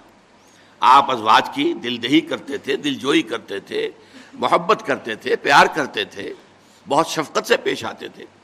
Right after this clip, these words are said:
تو حضرت عائشہ فرماتی ہیں کہ ہمارے مابین بیٹھے ہوتے تھے، اور یہ کہ جیسے ہی اذان کی آواز آتی تھی،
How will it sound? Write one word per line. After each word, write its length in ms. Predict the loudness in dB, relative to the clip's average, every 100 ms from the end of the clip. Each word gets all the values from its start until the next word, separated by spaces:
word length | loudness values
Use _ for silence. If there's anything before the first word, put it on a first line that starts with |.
| _ _ -20 -20 -20 _
تو 80 | 2
حضرت 240 | 2 4
عائشہ 260 | 6 6 6 4
فرماتی 360 | 6 4 4
ہیں 60 | -2
کہ 60 |
ہمارے 240 | 4 4 6
مابین 360 | 4 4 2
بیٹھے 260 | 0 0 2
ہوتے 240 | 0 0
تھے، 160 | -6 -8 -10 -20 _ _ _ _ _ _ _ _
اور 140 | 0
یہ 140 | 4 4
کہ 160 | 4 2 0 -8 -12
جیسے 400 | 2 2 4 4
ہی 100 | 4 2
اذان 440 | 0 8 10 10 6
کی 120 | 4
آواز 380 | 6 6 4 0
آتی 240 | -8 -10
تھی، 80 | -18